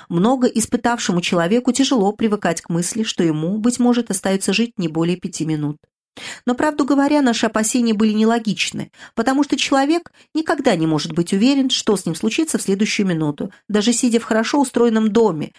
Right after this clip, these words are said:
с двумя полицейскими под окном, охраняющими его покой. Прошло несколько часов с тех пор, как мы плыли в темноте. Агут и Умслопогас были на часах.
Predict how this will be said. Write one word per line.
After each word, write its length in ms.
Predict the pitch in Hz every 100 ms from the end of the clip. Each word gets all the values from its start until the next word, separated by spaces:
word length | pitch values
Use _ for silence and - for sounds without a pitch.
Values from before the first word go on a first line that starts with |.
| _
с 60 | 170
двумя 320 | 185 202 185
полицейскими 680 | 180 165 160 262 269 - 180
под 180 | 175 175
окном, 400 | 175 165 151 147 -
охраняющими 840 | 185 - 160 160 190 208 - 156
его 260 | 156 156 170
покой. 460 | 170 156 160 160 175 _ _ _ _ - - -
Прошло 340 | 226 220 220
несколько 420 | 214 214 214 196
часов 360 | 202 202 - 254
с 40 |
тех 200 | - 175
пор, 200 | - 240
как 200 | - 180
мы 260 | 185 220 247 _ -
плыли 320 | 180 208 196
в 60 |
темноте. 680 | - 180 170 170 - 170 165 - _ - -
Агут 460 | - 208 190 233 220 -
и 120 | 196 -
Умслопогас 760 | 185 175 180 180 196 269 302 -
были 280 | 160 190 196
на 100 | 196
часах. 460 | - 196 - 160